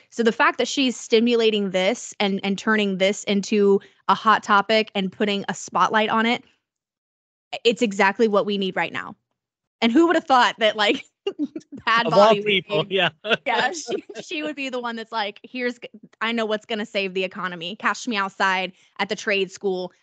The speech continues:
Speaker 1: I got you." <laughs> Like, what? I'm so impressed.
Speaker 2: All right, finishing up with our what story. This one, uh,
Speaker 1: Girl.
Speaker 2: n-,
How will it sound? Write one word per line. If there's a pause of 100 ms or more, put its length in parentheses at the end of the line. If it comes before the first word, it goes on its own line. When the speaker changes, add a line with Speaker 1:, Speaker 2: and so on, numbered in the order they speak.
Speaker 1:
I
got
you." (160)
<laughs>
Like,
what? (1500)
I'm
so
impressed. (920)
Speaker 2:
All
right,
finishing
up
with
our
what
story. (120)
This
one, (220)
uh, (1300)
Speaker 1:
Girl. (280)
Speaker 2:
n-,